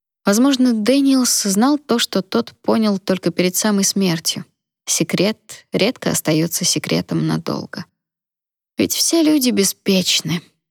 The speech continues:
Тревор выпрямился и потянулся. Бросил взгляд на Марка, сидящего в противоположном конце класса. Тот посмотрел на Тревора в ответ, а потом отвернулся. Именно человеческая беспечность привела к тому, что два ученика превратились в трех,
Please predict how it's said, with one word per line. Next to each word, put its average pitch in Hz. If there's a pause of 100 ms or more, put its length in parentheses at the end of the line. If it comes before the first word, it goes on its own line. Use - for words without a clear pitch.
(260)
Тревор 180
выпрямился 247
и 226
потянулся. 165 (480)
Бросил 247
взгляд 185
на 185
Марка, 202
сидящего 175
в -
противоположном 170
конце 160
класса. - (680)
Тот 262
посмотрел 220
на 247
Тревора 208
в 196
ответ, 190 (100)
а 180
потом 240
отвернулся. 196 (840)
Именно 277
человеческая 277
беспечность -
привела 185
к -
тому, 196
что 202
два 190
ученика 190
превратились 175
в -
трех, -